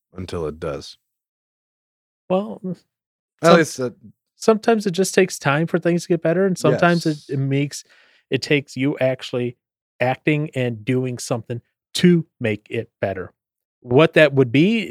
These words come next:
Speaker 2: it depends on what's going on, what the scenario is, and what the situation is. But that's what it is. But like I said, this is the first, uh,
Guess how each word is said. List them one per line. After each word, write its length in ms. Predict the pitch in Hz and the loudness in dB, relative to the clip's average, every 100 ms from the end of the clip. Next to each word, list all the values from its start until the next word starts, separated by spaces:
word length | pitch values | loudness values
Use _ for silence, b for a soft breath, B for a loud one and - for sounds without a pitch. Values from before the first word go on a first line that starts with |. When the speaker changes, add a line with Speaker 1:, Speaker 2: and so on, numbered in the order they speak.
| 127 | -6
Speaker 2:
it 120 | 120 | -6
depends 680 | 120 117 104 98 113 104 104 | -4 -2 -2 -4 -4 -4 -4
on 140 | 110 | -4
what's 180 | 104 104 | -4 -6
going 300 | - 104 104 | -6 -6 -4
on, 160 | 107 135 | -4 -4
what 120 | 110 | -4
the 80 | 113 | -8
scenario 380 | - 104 101 110 | -8 -8 -6 -6
is, 80 | 123 | -6
and 80 | 104 | -10
what 100 | 101 | -14
the 100 | - | -14
situation 540 | 131 139 156 202 - | -10 -6 -6 -6 -10
is. 180 | 98 - _ _ _ _ _ _ _ _ _ _ | -14 -16 _ _ _ _ _ _ _ _ _ _
But 200 | 107 92 _ _ | -8 -8 _ _
that's 300 | 117 113 - | -2 -2 -4
what 120 | 113 | -6
it 140 | 107 139 | 0 2
is. 240 | 165 - _ _ _ | 2 0 _ _ _
But 240 | 156 143 _ _ _ - | 2 2 _ _ _ 0
like 120 | 165 | 2
I 40 | 180 | 6
said, 300 | 214 165 _ _ _ - | 4 4 _ _ _ -2
this 180 | 151 | 0
is 80 | 151 | 0
the 80 | 151 | -4
first, 440 | - 175 170 - - | 2 4 4 0 0
uh, 260 | 135 131 | 2 2